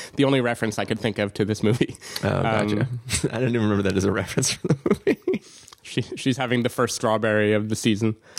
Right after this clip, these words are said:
Speaker 2: Oh,
Speaker 1: Uh,
Speaker 2: yes. Good call.
Speaker 1: Uh, but yeah, so what can I say about,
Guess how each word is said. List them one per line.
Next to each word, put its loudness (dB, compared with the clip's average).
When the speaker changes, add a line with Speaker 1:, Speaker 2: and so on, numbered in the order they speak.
Speaker 2:
Oh, 4
Speaker 1:
Uh, -
Speaker 2:
yes. 0
Good -4
call. -4
Speaker 1:
Uh, 0
but 2
yeah, 0
so 2
what 0
can 0
I 0
say 0
about, -2